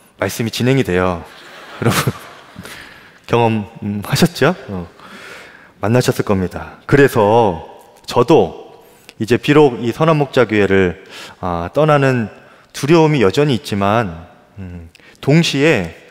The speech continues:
아, 이제는 이 안전지대를, 음, 넘어서 더 직접적으로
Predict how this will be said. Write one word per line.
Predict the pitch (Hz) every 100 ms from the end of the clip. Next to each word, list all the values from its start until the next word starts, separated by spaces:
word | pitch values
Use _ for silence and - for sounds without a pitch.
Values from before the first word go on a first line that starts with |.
| - - - - -
아, | 98 101 101
이제는 | 101 143 135 127 120
이 | 139 139
안전지대를, | 107 117 151 139 127 131 127 120 117 104 101 107
음, | 95 90 85 90 _ _
넘어서 | - 101 135 127 95 92 85 80 _ _ -
더 | - 143
직접적으로 | - - 165 - 135 113 127 180 -